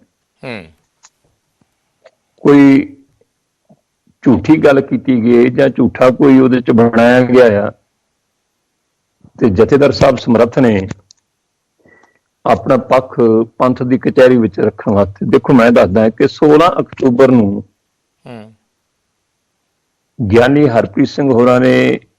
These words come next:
Speaker 2: ਤਖਤ ਸ੍ਰੀ ਦਮਦਮਾ ਸਾਹਿਬ ਤੋਂ ਇੱਕ ਰੋਂਦਿਆਂ ਹੋਇਆਂ,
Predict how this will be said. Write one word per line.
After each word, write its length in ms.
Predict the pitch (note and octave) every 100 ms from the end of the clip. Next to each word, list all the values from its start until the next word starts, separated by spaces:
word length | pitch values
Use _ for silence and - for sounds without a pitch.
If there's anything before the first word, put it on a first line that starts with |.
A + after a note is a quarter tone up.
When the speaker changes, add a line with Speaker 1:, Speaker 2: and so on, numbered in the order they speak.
| _ _ _ _ _ _ _ _ -
Speaker 2:
ਤਖਤ 280 | F3 -
ਸ੍ਰੀ 300 | G#3 - E3
ਦਮਦਮਾ 460 | C#3 A#2 A#2+ C3 C3+
ਸਾਹਿਬ 280 | - C#3+ C3+
ਤੋਂ 320 | - C3 C3
ਇੱਕ 160 | - -
ਰੋਂਦਿਆਂ 440 | B2+ B2+ D3 C#3+
ਹੋਇਆਂ, 500 | B2 A2+ A2 G#2